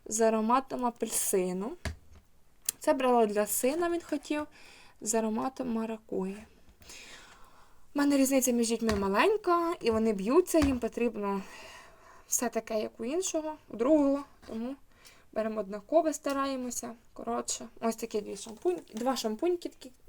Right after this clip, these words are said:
два шампуні, верніше, взяла ось такі, е, для діток. Тепер ось таких два ополіскувачі для ротової порожнини від Хані Бані,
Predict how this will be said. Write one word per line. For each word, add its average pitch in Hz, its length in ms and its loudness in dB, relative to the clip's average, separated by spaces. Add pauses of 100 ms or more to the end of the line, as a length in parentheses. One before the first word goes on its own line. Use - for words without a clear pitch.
(100)
два 233 240 -8
шампуні, 339 600 6
верніше, 277 440 -4
взяла 240 440 0 (800)
ось - 180 -4
такі, 254 480 -4 (2250)
е, 233 40 -10 (420)
для 226 200 -4
діток. 202 460 -6 (840)
Тепер 214 460 0 (420)
ось 277 180 -6
таких 233 640 -2 (100)
два 220 240 2
ополіскувачі 202 800 -2
для 202 180 -6
ротової 196 420 -8
порожнини 262 600 -4
від 311 120 -10
Хані 269 320 -8
Бані, 240 540 -4